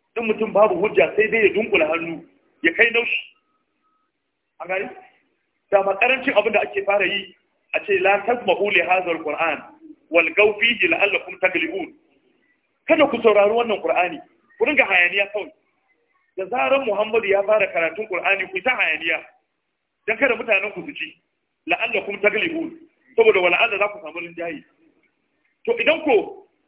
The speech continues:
ya zama to hayaniyan bai yiwu ba, sai a fara mai, sai a fara zagi. Daga zagi fa, sai duka. Alu harriqu wansuru alihatakum. An koma ga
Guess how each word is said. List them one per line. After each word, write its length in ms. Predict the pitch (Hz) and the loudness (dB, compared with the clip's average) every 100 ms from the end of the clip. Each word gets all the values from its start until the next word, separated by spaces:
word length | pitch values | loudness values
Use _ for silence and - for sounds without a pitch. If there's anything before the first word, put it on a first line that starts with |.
| _ | _
ya 120 | 202 | 0
zama 220 | 233 233 | 0 -2
to 80 | 233 | 2
hayaniyan 540 | 240 202 190 208 247 196 | 4 4 2 2 -2 0
bai 80 | 156 160 | -2 -2
yiwu 120 | 170 | -2
ba, 140 | 165 - - _ _ _ _ _ | -2 -2 -12 _ _ _ _ _
sai 80 | 233 | -2
a 80 | 196 | 2
fara 220 | 208 190 | 0 -2
mai, 100 | 147 - _ _ _ _ _ _ _ _ _ _ _ _ | -6 -14 _ _ _ _ _ _ _ _ _ _ _ _
sai 80 | 254 247 | 2 2
a 60 | |
fara 240 | 226 226 180 | 2 -4 -4
zagi. 260 | 190 196 - _ _ _ _ _ _ _ _ | -6 -6 -12 _ _ _ _ _ _ _ _
Daga 160 | 196 208 | -4 0
zagi 300 | 240 285 - | 2 0 -4
fa, 160 | 160 135 - - | -8 -8 -8 -4
sai 120 | 254 | -2
duka. 280 | 269 262 165 - - - - - - _ _ _ _ _ _ _ _ _ _ | -2 -4 -6 -8 -20 -20 -20 -20 -20 _ _ _ _ _ _ _ _ _ _
Alu 280 | 180 185 190 | -6 -2 0
harriqu 520 | 214 233 185 185 180 | 0 -2 -6 -10 -6
wansuru 340 | 185 269 196 180 | -4 -2 0 0
alihatakum. 580 | 190 180 156 160 - _ _ _ _ _ _ _ _ _ _ _ - | 0 0 -6 -12 -20 _ _ _ _ _ _ _ _ _ _ _ -14
An 80 | 185 | -4
koma 180 | 208 | -2
ga 60 | 190 | 0